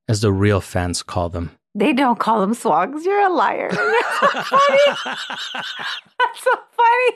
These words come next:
Speaker 2: <laughs> Uh, no. Okay. As someone who has gone to a V H one cruise before, I'm all for it. But I will <laughs> say the artists were on the actual cruise ship. So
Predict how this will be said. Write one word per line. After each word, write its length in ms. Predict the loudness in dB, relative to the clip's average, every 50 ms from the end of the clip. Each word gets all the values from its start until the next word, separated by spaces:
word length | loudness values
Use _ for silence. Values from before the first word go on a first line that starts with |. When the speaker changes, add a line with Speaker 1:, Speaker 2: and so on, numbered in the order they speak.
| -4 _ -6 -6 -6 -8 _ _ -8 -8 -8 -8 _ -10 -10 -10 -10 _ -14 -14
Speaker 2:
<laughs> 180 | -14 -14 -16 -16 _ -18 -20 -18 -16 -16 -14 -12 -12 -10 -8 -8 -10 -10 -6 -2 0
Uh, 300 | 2 2 2 2 0 -2 -4
no. 360 | -2 0 2 2 2 2 0 -4 -10 -14 -8 -4
Okay. 340 | -4 -2 -2 -4 -6 -6 _ _ _ -4
As 300 | -2 0 -2 -2 -4 -6 -6
someone 320 | -6 -4 -2 -2 -2 -4 -4
who 180 | -4 -6 -6 -4
has 360 | -4 -2 -2 -2 -2 -4 _
gone 400 | -4 0 0 0 0 0 -4 -6
to 260 | -8 -8 -8 -8 -8 -8
a 140 | -8 -10 -12
V 320 | -12 -12 -12 -10 -8 -8
H 300 | -8 -8 -10 -12 -14 -12
one 420 | -8 -4 -4 -2 -2 -2 -4 -6 -10 _ _ _ -10
cruise 680 | -6 -2 0 0 2 2 0 -2 -4 -6 -10 -16 -20 _ _ _ _
before, 680 | -4 -4 -4 -4 -4 -2 0 0 0 0 -2 -4 -6 _ _ _ _ -6
I'm 200 | -4 -2 0 0
all 160 | 0 0 0
for 320 | -2 -4 -6 -4 -4 -4 -4
it. 200 | -6 -8 -12 -8 _
But 300 | -2 0 0 0 -2 _ _ _
I 80 | -6 -4
will 200 | 0 0 0 0
<laughs> 300 | -2 -6 -10 -8 -6 -6
say 400 | -4 -2 -2 -2 -2 -2 -6 -12 _ _ _ _
the 140 | -8 -6 -4
artists 640 | -4 -2 -2 -2 -2 -4 -8 -10 -12 -18 _ -20 -20 _ _ -2
were 340 | -2 0 0 0 -4 _ _ -2
on 480 | 0 0 2 2 0 0 0 -2 -4 -4
the 140 | -4 -2 -2
actual 580 | -2 -4 -6 -8 -8 -6 -4 -4 -4 -4 -6
cruise 400 | -6 -6 -6 -4 -4 -4 -6 -8
ship. 320 | -6 -4 -4 -4 -6 _ -16
So 560 | -10 -4 -2 0 0 2 2 0 0 -2